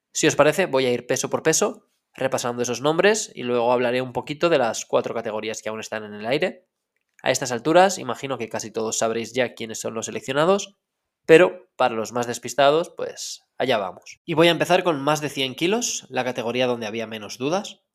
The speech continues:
Las únicas dudas, de hecho, si es que alguien las tenía, podrían haber surgido alrededor del físico de Teddy Riner, que obviamente es el seleccionado, y que lleva algún que otro año entre algodones, cuidando mucho sus participaciones.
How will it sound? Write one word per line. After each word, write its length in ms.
Las 200
únicas 340
dudas, 300
de 120
hecho, 300
si 180
es 140
que 80
alguien 240
las 160
tenía, 500
podrían 380
haber 160
surgido 460
alrededor 500
del 160
físico 360
de 100
Teddy 240
Riner, 440
que 140
obviamente 460
es 80
el 80
seleccionado, 720
y 100
que 140
lleva 500
algún 280
que 100
otro 180
año 160
entre 160
algodones, 580
cuidando 360
mucho 280
sus 200
participaciones. 920